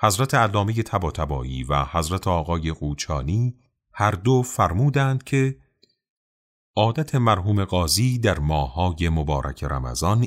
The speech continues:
این بود که ساعت چهار از شب گذشته در منزل رفقای خود را می‌پذیرفتند و مجلس اخلاق و موعظه ایشان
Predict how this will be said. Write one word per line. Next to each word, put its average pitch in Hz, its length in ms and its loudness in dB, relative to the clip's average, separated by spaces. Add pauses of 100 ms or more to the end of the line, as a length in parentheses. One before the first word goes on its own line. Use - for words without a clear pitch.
این 123 240 2
بود 67 280 -4
که 62 400 -8 (340)
ساعت 127 580 2
چهار 90 580 -2
از 82 200 -4
شب 65 280 -4
گذشته 82 640 -2
در 92 240 0
منزل 73 640 -2 (640)
رفقای 120 540 0
خود 98 280 -2
را 92 140 4
می‌پذیرفتند 107 1080 0
و 85 260 2
مجلس 73 560 -2
اخلاق 92 840 -2
و 87 200 2
موعظه 71 580 -4
ایشان 110 600 0